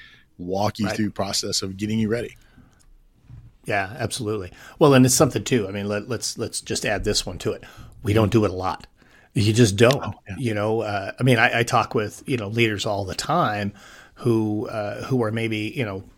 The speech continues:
Speaker 2: in not necessarily the aspiring space, but in that, you know, taking the next, the next step. I, I'm a principal and I'm ready to, you know, look at a district level position, superintendent, A P, uh, assistant superintendent, whatever. Um, and almost always,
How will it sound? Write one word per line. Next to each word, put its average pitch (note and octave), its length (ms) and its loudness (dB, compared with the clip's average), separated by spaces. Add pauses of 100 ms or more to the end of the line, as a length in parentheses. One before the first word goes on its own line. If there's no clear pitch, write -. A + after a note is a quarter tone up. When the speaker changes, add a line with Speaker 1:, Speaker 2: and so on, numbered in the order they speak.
Speaker 2:
in G2 360 -4 (180)
not C3+ 160 2
necessarily A2+ 380 0
the G2+ 120 -4
aspiring C3+ 520 -2
space, - 320 -4
but G#2+ 160 -4
in G2+ 140 -6
that, G2 260 -6
you A2+ 100 -4
know, F#2+ 120 -8
taking A2+ 400 -2
the F#2 80 -8
next, - 480 -6 (100)
the A2+ 160 -4
next G#2 280 -2
step. F2 260 -4
I, G2+ 180 0 (380)
I'm G#2+ 100 0
a G2 60 -4
principal B2+ 560 2
and G#2 100 -2
I'm G2 140 -6
ready G#2 200 -2
to, G2+ 320 -4
you A2 140 -8
know, G2 100 -6
look G#2+ 220 -4
at - 60 -8
a G2 80 -6
district A2 380 -4
level G2+ 220 -2
position, G#2 500 -4
superintendent, G2+ 580 -6
A G2 100 -6
P, - 220 -12
uh, G2+ 140 -6
assistant - 420 -2
superintendent, G#2 500 -8
whatever. A2+ 420 2 (560)
Um, G#2 440 0 (500)
and A#2+ 240 2
almost C3 400 6
always, G2+ 540 -2